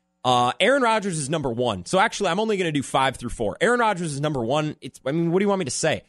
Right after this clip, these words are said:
Aaron Rodgers at his best, at his peak, has played a different level of football than I've ever seen.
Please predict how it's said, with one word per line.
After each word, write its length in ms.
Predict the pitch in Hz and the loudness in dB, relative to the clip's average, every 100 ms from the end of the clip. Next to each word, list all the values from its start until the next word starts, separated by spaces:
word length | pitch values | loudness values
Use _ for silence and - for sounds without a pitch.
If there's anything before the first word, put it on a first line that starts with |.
| _ _ - | _ _ 0
Aaron 220 | 208 247 | 2 4
Rodgers 380 | 226 196 190 170 | 2 2 -2 -2
at 140 | 156 143 | -2 0
his 180 | 143 | -4
best, 440 | 92 127 139 - - 139 | -4 -2 -2 -4 -4 -2
at 140 | 156 | 0
his 140 | 147 | -2
peak, 360 | - 147 170 - _ _ _ - | -4 -6 -6 -8 _ _ _ -4
has 280 | 143 131 101 _ _ _ _ _ _ _ - | 0 0 -4 _ _ _ _ _ _ _ 0
played 300 | 170 139 123 | 2 2 2
a 60 | 127 | 2
different 420 | 120 143 151 98 | 2 0 -2 0
level 300 | 123 113 107 | 0 2 -2
of 60 | |
football 380 | - 107 101 95 | -2 -2 -2 -2
than 120 | 95 | -6
I've 160 | 95 90 | -8 -8
ever 220 | 92 87 | -10 -10
seen. 260 | - 76 | -14 -14